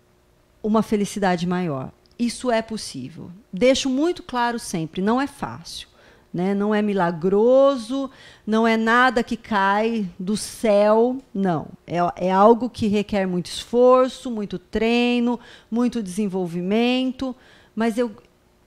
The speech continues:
mas é possível. Então, é isso que eu quero deixar: que as pessoas entendam que quando não tá bom, não tá satisfatório, eu posso buscar essa mudança e eu sou capaz de encontrá-la,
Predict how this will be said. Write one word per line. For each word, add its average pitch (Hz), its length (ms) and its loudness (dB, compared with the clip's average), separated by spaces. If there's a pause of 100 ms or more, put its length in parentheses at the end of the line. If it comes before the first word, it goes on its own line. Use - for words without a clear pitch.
(120)
mas 233 220 0
é 247 60 2
possível. 190 520 -10
Então, 247 160 -4
é 254 80 -4
isso 254 180 -8
que - 80 -8
eu 254 40 -8
quero 233 240 -8
deixar: 202 540 -10
que - 120 -12
as 185 80 -10
pessoas 233 480 -4
entendam 220 680 -4 (440)
que 214 80 -6
quando 320 300 -4
não 330 180 -2
tá 269 540 -4
bom, 220 400 0
não 220 160 -4
tá 233 120 -6
satisfatório, 214 800 -8
eu 208 60 -4
posso 208 380 -8
buscar 196 300 -10
essa 190 200 -10
mudança 180 560 -8
e 190 60 -4
eu 196 80 -4
sou 226 260 -4
capaz 202 500 -6
de 202 160 -14
encontrá-la, 196 720 -8